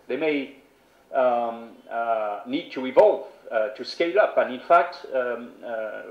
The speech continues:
one of our observations is that, um, um, middle-sized, uh, companies over, uh, fifty, fifty, um, fifty employees are underrepresented in,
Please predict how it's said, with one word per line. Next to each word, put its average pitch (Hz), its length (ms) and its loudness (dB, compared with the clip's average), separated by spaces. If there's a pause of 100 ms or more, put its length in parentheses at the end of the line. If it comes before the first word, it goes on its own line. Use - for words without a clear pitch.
one 139 140 0
of 123 100 2
our 117 220 4
observations 120 640 -4
is 107 140 -18
that, - 300 0 (340)
um, 113 640 2 (220)
um, 104 560 -4 (720)
middle-sized, - 680 0 (320)
uh, 101 140 -4 (120)
companies 123 640 -4
over, 110 380 -2 (200)
uh, 98 200 -6 (100)
fifty, 104 440 -12 (220)
fifty, 113 380 -10 (160)
um, 82 60 -16 (680)
fifty 123 260 -8
employees 107 500 -6 (260)
are 127 140 4
underrepresented 135 960 2
in, 104 200 -14